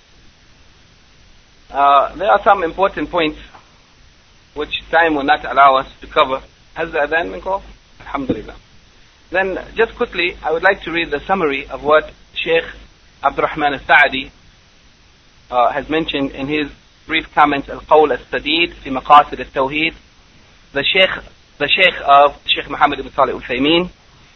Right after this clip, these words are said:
he has said concerning these two chapters which we discussed today. After mentioning both of these chapters, he commented on both of them at one time. He said that these two chapters, that no one should be rejected who acts by the name of Allah,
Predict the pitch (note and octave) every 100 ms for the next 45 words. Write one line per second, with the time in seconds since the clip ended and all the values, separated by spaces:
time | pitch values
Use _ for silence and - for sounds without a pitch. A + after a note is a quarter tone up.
0 | _ G#3 G3+ - F3 E3+ E3+ _ _ _
1 | _ - D#3+ G3 G3 F#3 E3+ G3 - F3
2 | F3+ F3 D#3+ C#3+ D3+ - D#3 D3+ - D3+
3 | - D#3+ C3+ A2 - _ _ _ _ _
4 | _ _ _ - D#3+ - F#3 G3+ G#3+ F#3+
5 | E3 G3 A3+ G3 D#3 D3+ - C#3 - E3
6 | E3 F3 - F#3 F#3 F3+ F3 D3+ C#3 D#3+
7 | E3+ D3 D3+ D#3+ D#3 - C#3 D#3 D3+ D3+
8 | C#3 A2 D#3 - G3+ G3+ - - _ _
9 | _ - D#3 D#3+ A3 - F3 E3+ C#3+ -
10 | A#2 C3+ D3 E3 F3 D#3+ - C#3+ C#3 C3+
11 | D#3+ - D3 C3 D3+ - C3+ C3+ D3 C#3
12 | C#3 D3 F3+ G#3